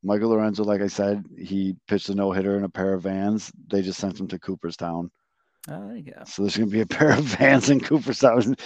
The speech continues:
Speaker 1: There's a sentence you never thought you'd hear anybody say ever.
Speaker 2: <laughs>
Speaker 1: A pair of van cleats are now in
Speaker 2: People are
Speaker 1: Cooperstown.
Speaker 2: saying Michael Lorenzen, best two-way player in M L B history.
Speaker 1: Maybe.
Speaker 2: I don't think Shohei's ever pitched a no-hitter.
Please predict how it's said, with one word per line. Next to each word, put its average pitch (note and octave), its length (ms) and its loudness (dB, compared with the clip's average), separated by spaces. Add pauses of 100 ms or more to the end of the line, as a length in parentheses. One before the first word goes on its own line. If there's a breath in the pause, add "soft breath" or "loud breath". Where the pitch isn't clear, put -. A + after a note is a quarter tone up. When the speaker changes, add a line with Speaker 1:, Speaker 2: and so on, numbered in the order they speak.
(260 loud breath)
Speaker 1:
There's B2+ 240 8
a A#2+ 60 -4
sentence A2 400 -2
you G#2 60 -2
never A2 180 0
thought G#2+ 240 0
you'd G#2 140 -2
hear G#2+ 140 2
anybody G2+ 380 -2
say G2+ 400 0
ever. G#2 440 -2
Speaker 2:
<laughs> - 60 -10 (880 soft breath)
Speaker 1:
A - 80 -14 (160)
pair A2 240 2
of G#2 140 0
van G#2+ 760 -2
cleats G#2+ 480 -4
are F#2+ 80 -4
now G2 220 -4
in F#2+ 40 -2
Speaker 2:
People A#3 240 2
are G#3 60 6
Speaker 1:
Cooperstown. D#3 180 4
Speaker 2:
saying G#3+ 260 2
Michael D#3+ 340 2
Lorenzen, C#3 760 0
best C3+ 400 0
two-way D#3+ 380 -2
player E3+ 400 -2
in F3 80 -6
M C3+ 100 -2
L C#3+ 120 0
B D3 120 -4
history. A3 420 -4 (380)
Speaker 1:
Maybe. F#2 400 -4
Speaker 2:
I - 100 2
don't B2+ 80 -2
think G2+ 140 -4
Shohei's C3 340 2
ever A2 120 -2
pitched - 260 -8
a A#2 40 -8
no-hitter. A#2+ 360 -8